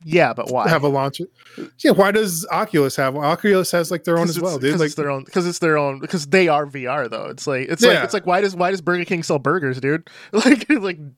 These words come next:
Speaker 1: <laughs> it is what it
Speaker 2: All
Speaker 1: is,
Speaker 2: right.
Speaker 1: man.
Speaker 2: I mean,
Speaker 1: Um,
Speaker 2: you know, Unreal Engine has a very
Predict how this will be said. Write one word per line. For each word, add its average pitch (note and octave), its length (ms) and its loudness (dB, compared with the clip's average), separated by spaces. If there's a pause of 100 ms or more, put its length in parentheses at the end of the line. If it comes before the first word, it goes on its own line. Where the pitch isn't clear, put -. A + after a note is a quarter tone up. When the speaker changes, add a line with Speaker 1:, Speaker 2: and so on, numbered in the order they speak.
(120)
Speaker 1:
<laughs> - 300 -12
it F3+ 880 0
is F3+ 200 4
what E3 160 -4
it D3 60 -2
Speaker 2:
All - 60 0
Speaker 1:
is, A#3 60 2
Speaker 2:
right. D#3 180 0
Speaker 1:
man. C#3+ 140 -8 (460)
Speaker 2:
I E3+ 180 6
mean, G3 160 4
Speaker 1:
Um, G3 60 -6
Speaker 2:
you G#3+ 80 -2
know, F3 400 -4
Unreal F3 400 2
Engine F3 320 -4
has D3 440 -2
a D3+ 280 2
very D3 680 0